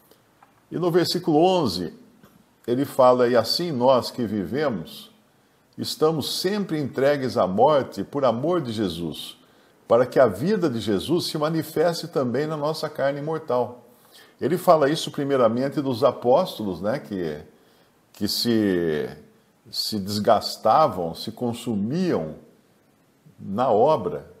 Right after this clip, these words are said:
do Evangelho, pra apresentar o Evangelho, mas também serve pra cada cristão. Nós vivemos sempre entregues à morte por amor de Jesus. Em alguns países, literalmente,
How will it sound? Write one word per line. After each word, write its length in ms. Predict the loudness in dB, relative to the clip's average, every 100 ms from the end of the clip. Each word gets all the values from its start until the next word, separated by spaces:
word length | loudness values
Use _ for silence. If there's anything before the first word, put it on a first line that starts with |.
| _ -10
do 120 | -4
Evangelho, 760 | -2 -2 -4 -2 2 2 0
pra 160 | -4 -4
apresentar 720 | -4 -4 -4 -4 -4 -2 0
o 100 | 0
Evangelho, 680 | -2 -6 -10 -8 -6 -6 -8 -16 _ _ _ _
mas 240 | 0 0 2
também 320 | 0 0 0
serve 360 | 2 2 2 0
pra 180 | -2
cada 280 | -2 -2 -4
cristão. 480 | -4 -6 -4 -2 -2
Nós 200 | -2 -4
vivemos 640 | -4 -4 -4 -4 -6 -10 -18 _ _
sempre 540 | -10 0 2 2 -2
entregues 480 | -4 -2 0 0 0
à 80 | -2
morte 520 | 0 2 2 -2 -12 -14 _ _ _ -2
por 80 | 0
amor 300 | 2 0 -2
de 100 | -2
Jesus. 500 | -2 -2 -2 -2 0
Em 60 |
alguns 320 | -2 -2 -6
países, 640 | 0 2 2 0 -2 -4 -4
literalmente, 1160 | 0 0 -2 -4 -4 -4 -4 -6 -6 -10 -16